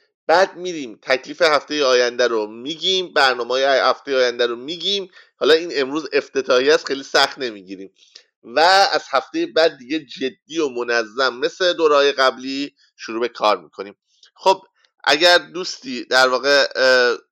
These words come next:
سوالی داره یا می‌خواد کتاب معرفی کنه یا فیلم یا، اه، هر چیز دیگه ای لطفاً دستشو بالا کنه.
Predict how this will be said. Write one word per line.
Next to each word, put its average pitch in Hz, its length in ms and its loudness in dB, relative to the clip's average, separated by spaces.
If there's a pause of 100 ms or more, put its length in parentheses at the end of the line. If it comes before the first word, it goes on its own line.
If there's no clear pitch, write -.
سوالی 147 480 2
داره 139 380 2
یا 127 160 -2
می‌خواد 131 480 0
کتاب 143 320 -2
معرفی 143 380 0
کنه 131 300 -6
یا 120 140 -4
فیلم 147 540 -12 (380)
یا، 127 460 4
اه، 123 280 4 (140)
هر 180 320 2 (480)
چیز 143 200 -10
دیگه 139 280 -6
ای 170 340 -4
لطفاً 143 400 -2
دستشو 139 360 -4
بالا 107 260 -2
کنه. 98 260 -12